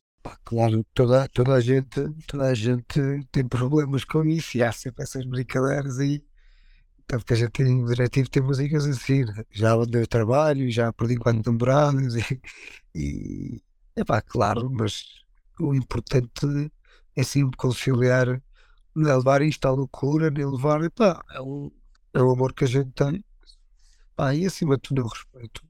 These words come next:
Se toda a gente tiver respeito, epá, também tens de dar ao respeito, né? Mas, mas a malta, epá, eu já vi muita gente a perder as namoradas, mas nunca largou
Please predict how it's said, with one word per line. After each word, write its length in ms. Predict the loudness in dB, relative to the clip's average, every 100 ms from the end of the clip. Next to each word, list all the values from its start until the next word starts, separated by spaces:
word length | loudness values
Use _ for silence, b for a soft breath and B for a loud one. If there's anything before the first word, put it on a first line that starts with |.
| _ -18
Se 120 | -12
toda 200 | -2 0
a 40 |
gente 140 | 0 0
tiver 320 | 0 2 0
respeito, 420 | -4 -4 -2 -2
epá, 280 | -6 -8 -14 -14 B B B B _ _ _ 0
também 180 | 0
tens 140 | 2 0
de 60 |
dar 120 | 0 0
ao 80 |
respeito, 420 | -2 -6 -4 -4 -4
né? 140 | -10 -10
Mas, 300 | _ -20 -20 -20 _ _ _ -20 _ _ _ _ _
mas 180 | 0 4
a 120 | 4
malta, 300 | 4 2 0
epá, 260 | -2 -6 -8 _ -20 _ -20 -20 -4
eu 100 | 2
já 140 | 4
vi 220 | 4 2 0
muita 240 | -2 0
gente 160 | 0 0
a 40 |
perder 280 | -2 0 0
as 80 | 0
namoradas, 480 | 0 0 -2 -2
mas 100 | -2
nunca 220 | -4 0 0
largou 400 | 0 -4 -14